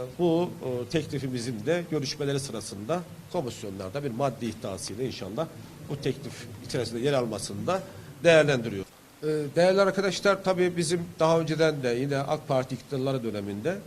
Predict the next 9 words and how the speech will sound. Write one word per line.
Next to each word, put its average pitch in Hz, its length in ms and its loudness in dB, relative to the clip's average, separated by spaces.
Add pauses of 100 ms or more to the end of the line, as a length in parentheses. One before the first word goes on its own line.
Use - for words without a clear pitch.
(560)
e, 120 220 -4
bayram 160 360 4
ikramiyeleri 135 760 0
de 98 100 -4 (640)
yine 113 220 -2
değerlendirilmişti 101 840 -2
bu 104 60 -18
kapsam 98 320 -8
içerisinde. 101 540 -8